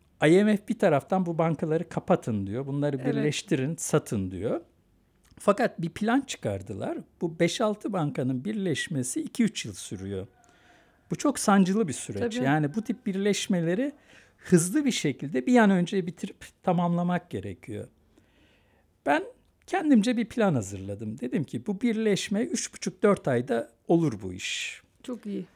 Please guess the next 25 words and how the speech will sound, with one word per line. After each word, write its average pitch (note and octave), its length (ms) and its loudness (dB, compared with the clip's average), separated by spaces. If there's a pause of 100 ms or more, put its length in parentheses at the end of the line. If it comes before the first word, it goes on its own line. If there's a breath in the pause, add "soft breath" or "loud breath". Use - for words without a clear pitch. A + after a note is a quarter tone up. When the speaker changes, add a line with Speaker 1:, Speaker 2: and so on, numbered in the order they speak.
Speaker 2:
çok A#3+ 160 -8
iddialı. - 140 -12
Speaker 1:
Sonra C4 540 6 (140)
bunu A#3+ 140 4
anlattım. A3+ 720 6 (240)
Bu F#3+ 120 -2
bütün C#4 300 0
bankaların F3 560 4
ortak A3+ 480 0
yönetim F#3 340 2
kurulu F3 340 -2
başkanı G2+ 500 -2
vardı. F#2+ 380 -10
Tevfik - 480 -2
Bey. F2+ 260 -8
O C#3+ 140 -2
da E3 60 2
özel E3+ 320 2
sektörden D3+ 720 0
gelme, G2+ 520 -4
e, G#2 320 -6 (220)
bir G#2 180 -10
bey. C3+ 240 -4 (500 soft breath)
Bunu G#3+ 220 2
duymuş. A3 600 2